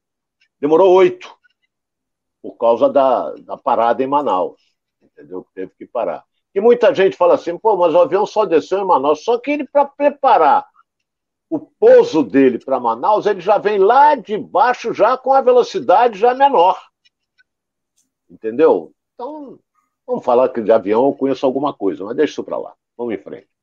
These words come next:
Já tá em Cuiabá pra jogar amanhã. Esse jogo é vinte e uma, vinte e uma horas. Vinte e uma horas. Tem que ganhar, hein? Porque empatou em casa também. Tá na mesma situação do, do Vasco na Série B.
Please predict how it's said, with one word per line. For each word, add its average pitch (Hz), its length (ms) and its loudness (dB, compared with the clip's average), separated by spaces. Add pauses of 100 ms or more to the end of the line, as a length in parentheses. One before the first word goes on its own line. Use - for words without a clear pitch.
(100)
Já 131 140 0
tá 156 200 0
em 139 60 0
Cuiabá 135 440 2
pra 143 160 2
jogar 120 320 0
amanhã. 135 520 -2 (280)
Esse 139 280 -4
jogo 165 320 0
é 139 80 2
vinte 220 340 -6
e 208 40 -6
uma, 226 160 -4 (160)
vinte 190 160 -12
e - 60 -16
uma 208 160 -2
horas. 135 460 2 (100)
Vinte - 140 -20
e 156 60 -16
uma 180 160 -10
horas. - 260 -14 (1500)
Tem 143 100 0
que 190 120 -2
ganhar, 233 420 6
hein? 151 60 -2
Porque - 180 -2
empatou 160 400 2
em 226 80 0
casa 226 300 2
também. 202 360 2
Tá 185 120 2
na - 100 0
mesma 208 300 2
situação 196 440 0
do, 220 360 4
do 160 180 -2
Vasco 170 340 0
na 185 140 -2
Série 190 220 0
B. 101 260 -6